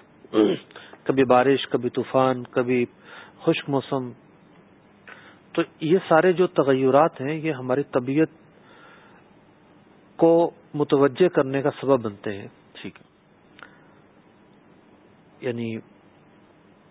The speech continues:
Speaker 1: ہم یہ سوچ، ہمیں یہ سوچنا چاہیے کہ، اے، ان تغیرات میں ایک دن وہ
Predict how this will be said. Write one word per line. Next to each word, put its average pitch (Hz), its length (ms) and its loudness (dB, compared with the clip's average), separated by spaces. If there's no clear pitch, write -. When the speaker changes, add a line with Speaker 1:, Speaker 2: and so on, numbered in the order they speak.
Speaker 1:
ہم 151 120 -2
یہ 175 60 2
سوچ، 156 140 0
ہمیں 147 180 0
یہ 175 120 2
سوچنا 175 280 0
چاہیے 131 400 2
کہ، 135 380 0
اے، 135 220 -2
ان 170 180 -4
تغیرات 131 600 2
میں 147 160 -2
ایک 151 220 2
دن 170 120 0
وہ 156 180 4